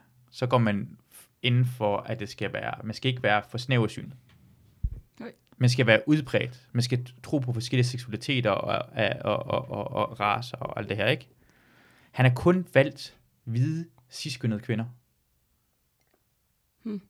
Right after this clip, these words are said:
Speaker 1: Det er jeg ret skuffet over. Han er ikke lidt mere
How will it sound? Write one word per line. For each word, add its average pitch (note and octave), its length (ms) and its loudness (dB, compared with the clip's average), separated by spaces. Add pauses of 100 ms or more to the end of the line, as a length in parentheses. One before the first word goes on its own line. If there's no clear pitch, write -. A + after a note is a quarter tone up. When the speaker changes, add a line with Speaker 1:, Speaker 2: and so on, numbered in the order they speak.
(200)
Speaker 1:
Det D3+ 60 6
er D3 40 8
jeg C3+ 60 4
ret F#2+ 80 4
skuffet A#2 280 0
over. G#2 160 -2 (1900)
Han C#3 120 0
er - 20 6
ikke D3+ 120 2
lidt E3 120 0
mere C#3+ 140 4